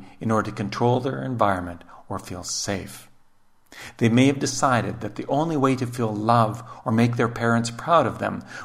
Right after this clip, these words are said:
was to take care of them or others. In this, in order to survive,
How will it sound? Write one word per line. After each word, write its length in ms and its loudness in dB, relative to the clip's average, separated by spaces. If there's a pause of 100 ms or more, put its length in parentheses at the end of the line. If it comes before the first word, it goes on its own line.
was 220 2
to 100 -8
take 280 2
care 240 4
of 160 0
them 340 -2 (240)
or 220 -4
others. 480 -10 (720)
In 180 -2
this, 460 0 (360)
in 140 0
order 180 4
to 60 -4
survive, 760 0